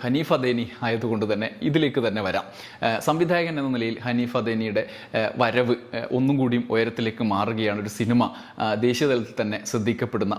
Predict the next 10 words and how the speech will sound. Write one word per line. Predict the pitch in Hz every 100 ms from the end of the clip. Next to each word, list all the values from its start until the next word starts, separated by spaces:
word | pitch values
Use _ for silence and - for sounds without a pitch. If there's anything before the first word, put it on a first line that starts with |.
| -
ഒരു |
സാഹചര്യം. | 107 107 95 98 90 - - -
അദേനിയെക്കുറിച്ച് | 139 165 185 185 180 147 - 156 - - -
കവിയും | 127 143 160 165
ചലച്ചിത്ര | 147 127 123 151 160 147 139
നിരൂപകനുമായ | 127 131 131 117 104 98 98 - - -
ശൈലൻ, | 147 147 185 180 160 - -
ആ, | 123 120
എഴുതിയതുകൂടി | 127 123 135 127 117 120
വായിച്ചാൽ, | 110 104 107 - 87